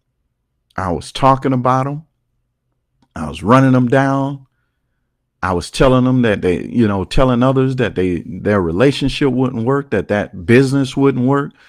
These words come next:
That, that's, that team would not make it. And now look at them now. Through all of that, through all of that, they're still standing. They're still,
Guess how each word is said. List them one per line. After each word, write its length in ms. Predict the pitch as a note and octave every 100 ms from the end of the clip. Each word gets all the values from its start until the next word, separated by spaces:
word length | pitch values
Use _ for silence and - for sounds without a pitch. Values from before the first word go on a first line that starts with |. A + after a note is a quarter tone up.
| _ _ _ -
That, 260 | G2 F2
that's, 340 | G2 G2 - -
that 280 | - G2 -
team 480 | - D#3+ D#3 D3 C#3+
would 220 | C3+ A#2+
not 340 | B2+ C3 C3 _ _ _ _
make 360 | F#2 A2 C3+ C3+
it. 180 | D3+ - _ _ _ _ _ _ _ _ _ _ _ _ _ _ _ _ _ _ -
And 280 | F#2+ F2 F#2+
now 280 | C3 C3
look 260 | B2+ B2+ B2+
at 160 | A2 A#2
them 200 | G#2+ G#2+
now. 360 | A2+ E2+ D#2+ _ _ _ _ _ _ _ _ _ _ -
Through 240 | C3 A#2
all 340 | - C3+ D#3+ D#3
of 140 | C3
that, 360 | C3 B2 - _
through 200 | A#2+ C3
all 280 | G2+ D3 D#3+
of 140 | D3+ A#2+
that, 260 | G2 D#2+ _ _ _ _ _ _ _ _ _ _ -
they're 140 | A2
still 340 | - C#3+ C3
standing. 540 | A#2+ - C3 A2 F2+ F2+
They're 140 | G#2+
still, 500 | - - C#3+ A2 F#2